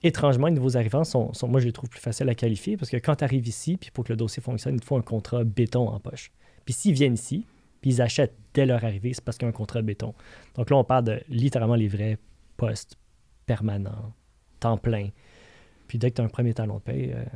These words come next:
c'est parti. Tu peux te qualifier. Donc c'est simple à qualifier. Ce qui est dur à prouver, c'est, c'est le crédit. Parce qu'ils n'ont pas de crédit établi au Canada, il n'y a pas de code de crédit, donc il faut que tu le fasses autrement.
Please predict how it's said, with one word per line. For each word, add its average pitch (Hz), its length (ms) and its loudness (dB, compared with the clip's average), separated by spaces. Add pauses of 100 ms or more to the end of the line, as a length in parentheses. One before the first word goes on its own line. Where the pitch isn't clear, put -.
(140)
c'est - 140 -8
parti. 120 340 -8 (160)
Tu - 80 -12
peux 139 60 0
te 120 80 -2
qualifier. 123 300 0
Donc 117 100 0
c'est 127 140 -6
simple 170 200 2
à 135 60 4
qualifier. 131 240 2
Ce - 80 0
qui - 60 2
est 131 40 4
dur 147 140 6
à 139 80 4
prouver, 127 300 0
c'est, - 240 -6
c'est - 140 -8
le 104 80 -6
crédit. 110 380 -2 (360)
Parce - 180 -10
qu'ils 104 220 -6
n'ont 104 120 -6
pas 117 120 -4
de 110 80 -4
crédit 113 260 -2
établi 113 260 0
au 113 40 2
Canada, 107 380 2
il - 20 4
n'y 147 60 4
a - 20 2
pas - 120 -6
de - 60 -10
code 113 140 -2
de 107 80 -6
crédit, 110 360 -6
donc 120 160 -4
il - 40 -16
faut - 80 -8
que 113 60 -10
tu - 80 -14
le 110 40 -16
fasses 117 180 -8
autrement. 113 380 -6